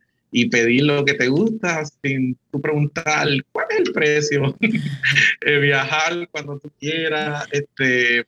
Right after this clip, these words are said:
poder comprarte algo que te gustó, que lo viste en la tienda y, y dijiste, "Me gustó, lo quiero y me lo merezco". Y, y no tener, eh, eh, eh, por la noche, "Ay, yo no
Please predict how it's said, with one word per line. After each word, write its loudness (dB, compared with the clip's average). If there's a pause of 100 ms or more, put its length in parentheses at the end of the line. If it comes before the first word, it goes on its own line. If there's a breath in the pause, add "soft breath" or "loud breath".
(120)
poder -2
comprarte 0 (320 loud breath)
algo 2
que 2
te 0
gustó, -2
que -4
lo 0
viste -2
en 0
la -2
tienda 0
y, -4
y -4
dijiste, -2
"Me -2
gustó, -6
lo -4 (100)
quiero 2 (100)
y 0
me -6
lo -6
merezco". -2 (240)
Y, 2
y -2 (300 soft breath)
no 2
tener, 2
eh, 2
eh, -2 (120)
eh, 2
por 2
la 2
noche, 0 (200)
"Ay, 6
yo 2
no 2